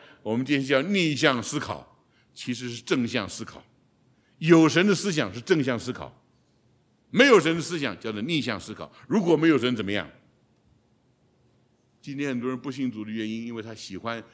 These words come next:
用反面来想，“如果没有神，如何如何，我一定要靠自己，我不能靠神。如果没有神，我一定要怎样怎样，所以人定胜天。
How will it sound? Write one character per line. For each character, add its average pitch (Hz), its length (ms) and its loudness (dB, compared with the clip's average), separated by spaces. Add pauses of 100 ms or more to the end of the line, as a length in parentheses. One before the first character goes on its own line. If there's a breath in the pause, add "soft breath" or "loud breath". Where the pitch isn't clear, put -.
(160 soft breath)
用 113 160 -8
反 - 260 -14
面 113 220 -4
来 101 100 -6
想 90 160 -12
，“如 240 160 0
果 214 120 8
没 180 100 6
有 180 100 6
神， 127 260 2
如 151 140 0
何 156 100 4
如 147 140 0
何， 127 140 -2
我 120 100 -2
一 143 80 0
定 151 120 -2
要 143 60 0
靠 143 140 0
自 131 180 -6
己， 101 180 -8 (180 loud breath)
我 117 100 0
不 117 120 0
能 123 120 0
靠 123 400 -4
神。 82 220 -10 (880)
如 269 160 2
果 233 140 8
没 226 80 6
有 214 100 8
神， 165 220 4
我 143 100 0
一 160 80 4
定 160 100 0
要 156 60 4
怎 120 140 0
样 127 120 0
怎 107 120 -4
样， 107 160 -4 (240 soft breath)
所 135 120 -6
以 131 60 0
人 110 240 -4
定 139 160 -2
胜 120 200 -2
天。 107 360 -6